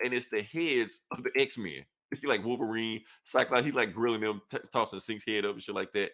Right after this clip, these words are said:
And basically, it's like, "Okay, Modoc, we gotta stop you. We're gonna trap you in, in your own mind." And yeah, that's it. Does some other shit happen in the story?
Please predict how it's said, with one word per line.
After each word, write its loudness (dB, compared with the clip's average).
And 4
basically, 6
it's 0
like, 4
"Okay, 2
Modoc, 0
we -4
gotta 2
stop -2
you. -6
We're -10
gonna -8
trap -2
you -8
in, -8
in -8
your -8
own -8
mind." -10
And -6
yeah, -6
that's -10
it. -10
Does -12
some -14
other -8
shit -14
happen -14
in -14
the -16
story? -12